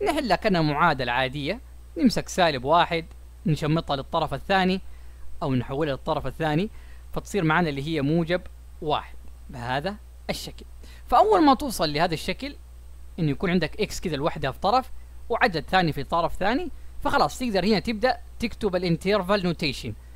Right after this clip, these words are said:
أو الفترة حقت الحل. وفي المتباينات اللي هي أكبر من وأصغر من، عندك حالتين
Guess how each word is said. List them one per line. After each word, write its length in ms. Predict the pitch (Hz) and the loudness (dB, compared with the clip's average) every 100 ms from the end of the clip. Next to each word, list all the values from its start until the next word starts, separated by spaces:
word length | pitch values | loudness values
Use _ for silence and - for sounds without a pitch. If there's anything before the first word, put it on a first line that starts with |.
| - - | -18 -4
أو 120 | 165 | 0
الفترة 340 | 143 156 190 160 | 0 0 0 0
حقت 300 | 151 139 135 | 0 -4 -6
الحل. 260 | 127 123 107 - - - - - | -6 -8 -10 -12 -12 -14 -14 -6
وفي 640 | 220 269 277 269 262 - - | 0 2 4 4 0 -2 2
المتباينات 880 | 339 208 170 147 156 143 147 160 - - | 4 6 4 4 4 4 4 0 -4 -12
اللي 100 | 156 | -8
هي 120 | 143 139 | -4 -4
أكبر 300 | - 151 143 | -2 0 2
من 140 | 147 | 2
وأصغر 260 | 151 151 135 | 0 0 2
من، 260 | 170 339 - - - - - | 2 0 -4 -16 -16 -16 -4
عندك 280 | 320 180 - | 0 2 0
حالتين 580 | - 151 139 190 208 | 0 0 2 2 2